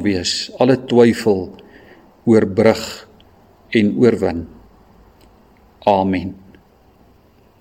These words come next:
Kom ons buig ons hoofde. Here, ons gebed in hierdie Kersfeestyd is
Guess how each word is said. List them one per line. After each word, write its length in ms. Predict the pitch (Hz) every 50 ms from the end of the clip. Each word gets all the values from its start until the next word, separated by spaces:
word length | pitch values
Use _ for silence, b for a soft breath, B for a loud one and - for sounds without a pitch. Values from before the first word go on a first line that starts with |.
| _ _ _ _ _ _ _ _ _ _ _ _ _ _
Kom 160 | - 170 175 175
ons 160 | 165 - - -
buig 300 | 117 117 117 120 - -
ons 260 | - - 117 110 - -
hoofde. 480 | 95 98 90 - - - - - 90 - _ _ _ _ _ _ _ _ _ _ _ _ _ _ _ - - _ _ _ _ _ _ _ _ _ _ _ _ _ _ - b b b b b b b b b b _ _ _ _ _ _ _ _ _ _ _ _
Here, 200 | - 127 139 160 170
ons 400 | 156 175 160 160 165 170 - -
gebed 540 | - 165 123 104 113 139 151 147 - - 147
in 120 | 123 120 117
hierdie 680 | 107 117 123 135 160 143 156 151 143 135 131 - - - -
Kersfeestyd 1300 | 175 180 185 175 - - - - - 160 143 139 127 - - - - - 104 90 82 - - - _ - - - - - _ _ _ _ _ _ _ _ _ _ _ _ _ _ _ _ _ _ _ -
is 180 | 156 165 -